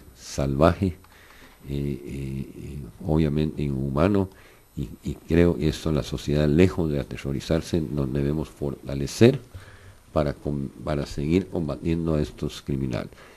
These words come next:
La población lo que tiene que hacer es simplemente denunciar cualquier movimiento de gente armada,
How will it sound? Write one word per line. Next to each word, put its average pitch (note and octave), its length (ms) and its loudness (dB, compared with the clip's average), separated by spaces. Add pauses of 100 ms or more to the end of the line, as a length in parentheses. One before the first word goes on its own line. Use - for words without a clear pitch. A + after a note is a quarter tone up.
(160)
La D2+ 100 -2
población E2 640 2
lo C#2 100 0
que C2+ 100 -4
tiene F2+ 280 0
que D2 80 -4
hacer E2 220 -4
es - 80 -6
simplemente D#2+ 680 0
denunciar C#2+ 640 0
cualquier D2 500 0
movimiento D#2 680 0
de C2 100 -2
gente D#2 360 -2
armada, D#2 520 0